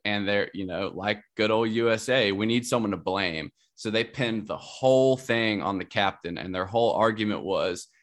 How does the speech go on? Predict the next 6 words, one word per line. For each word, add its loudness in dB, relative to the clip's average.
"You -8
should 0
have -2
zigzagged," -4
okay? -2
So 2